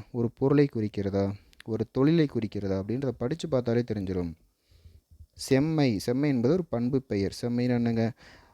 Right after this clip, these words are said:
பொருளை, பொருளினுடைய ஒரு நிறத்தை பற்றி அதாவது அதனுடைய பண்பை பற்றி குறிப்பிடுகிறது. செம்மை அப்படின்னா பொருளுடைய பண்பு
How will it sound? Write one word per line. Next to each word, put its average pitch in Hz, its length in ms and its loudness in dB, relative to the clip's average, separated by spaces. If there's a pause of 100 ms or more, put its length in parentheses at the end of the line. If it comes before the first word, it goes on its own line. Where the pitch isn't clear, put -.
(140)
பொருளை, 180 260 6 (280)
பொருளினுடைய 175 500 2
ஒரு 135 240 2
நிறத்தை 165 420 2
பற்றி 123 320 0 (320)
அதாவது 113 300 6
அதனுடைய 127 300 4
பண்பை 143 300 2
பற்றி 139 220 -2
குறிப்பிடுகிறது. 98 640 -2 (280)
செம்மை 123 400 0
அப்படின்னா 110 280 0 (100)
பொருளுடைய 113 500 2 (520)
பண்பு 110 320 -4